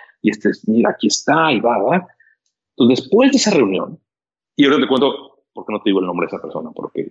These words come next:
es, es importante para la historia de la compañía. Pero después de esa reunión,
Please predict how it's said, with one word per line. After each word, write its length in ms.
es, 240
es 360
importante 400
para 80
la 40
historia 180
de 20
la 80
compañía. 340
Pero 160
después 420
de 60
esa 160
reunión, 460